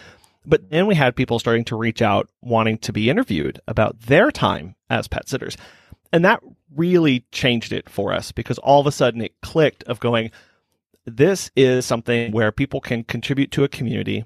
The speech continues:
where they can help have a voice in things that they've learned." And that was, that's really important to us,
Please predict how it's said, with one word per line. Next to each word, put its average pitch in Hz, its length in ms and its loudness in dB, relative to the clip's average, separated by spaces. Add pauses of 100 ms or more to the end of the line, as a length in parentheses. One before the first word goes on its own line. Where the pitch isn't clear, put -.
where 120 160 -2
they 127 360 4
can 127 200 -6
help 127 440 0
have 113 540 -2
a 110 80 -4
voice 107 540 0 (200)
in 123 320 2
things 123 240 0
that 117 140 -6
they've 120 240 2
learned." 107 440 -2 (280)
And 120 100 -4
that 147 160 2
was, 202 160 2 (100)
that's 165 200 -2
really 139 420 2
important 107 460 -6
to 101 100 -4
us, 95 220 -6